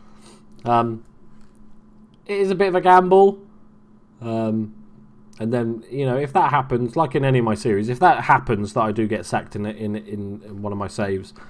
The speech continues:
I'll just talk to you guys and we'll go, "Okay, what do you wanna do? Shall I carry on, try and find another job, or shall I restart or do a different save?" So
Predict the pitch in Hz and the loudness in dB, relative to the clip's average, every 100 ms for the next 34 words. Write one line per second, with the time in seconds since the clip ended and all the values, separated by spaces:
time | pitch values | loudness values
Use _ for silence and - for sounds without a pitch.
0 | - - - - - 117 127 131 131 143 | -20 -20 -20 -20 -6 -2 -2 -2 -2 0
1 | 160 120 101 104 110 117 123 120 117 117 | 4 4 4 0 -2 0 0 0 0 2
2 | 120 113 113 117 - 110 104 110 107 113 | 0 0 0 -2 0 -4 -2 -2 0 -2
3 | 113 113 107 110 107 110 107 107 135 170 | -2 -4 -2 -2 -2 -2 -4 -2 0 0
4 | 165 170 135 127 123 123 120 - 135 151 | 0 -4 -2 -2 0 0 -2 -6 -2 0
5 | 165 - 101 104 120 131 135 123 113 180 | 0 -4 -6 0 0 0 -4 -6 -2 -2
6 | 139 90 90 110 92 | 0 -4 -8 -10 -10